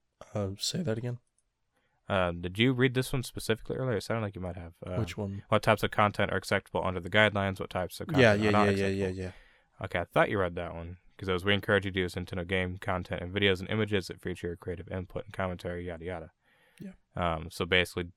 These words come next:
Speaker 2: not just sheer gameplay.
Speaker 1: Oh, also, I should point out, uh, there are specific sites where monetization methods, uh,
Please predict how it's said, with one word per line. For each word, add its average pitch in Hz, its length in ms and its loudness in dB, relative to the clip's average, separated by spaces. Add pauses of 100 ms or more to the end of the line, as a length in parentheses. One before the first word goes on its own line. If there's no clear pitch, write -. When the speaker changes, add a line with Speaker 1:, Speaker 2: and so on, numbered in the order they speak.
(100)
Speaker 2:
not 92 220 0
just - 180 -6
sheer 90 200 -2
gameplay. 85 460 -8 (400)
Speaker 1:
Oh, 139 240 6 (100)
also, 147 460 8
I 117 80 2
should 147 240 0
point 131 220 0
out, 107 340 2
uh, 117 120 4
there 120 200 4
are 156 40 2
specific 143 460 -2
sites 123 480 2
where 110 240 2
monetization 107 680 0
methods, 101 520 -2 (760)
uh, 101 400 4